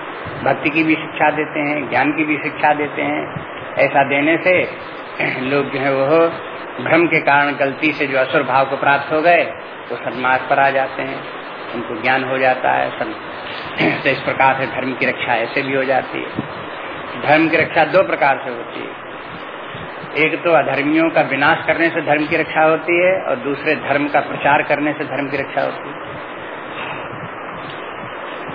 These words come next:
जो अधर्मी है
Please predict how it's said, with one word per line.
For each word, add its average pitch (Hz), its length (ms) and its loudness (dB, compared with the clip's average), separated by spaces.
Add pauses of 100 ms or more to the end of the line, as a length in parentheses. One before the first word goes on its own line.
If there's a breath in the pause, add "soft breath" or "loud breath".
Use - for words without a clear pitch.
(1900)
जो 131 100 6
अधर्मी 127 460 4
है 170 320 2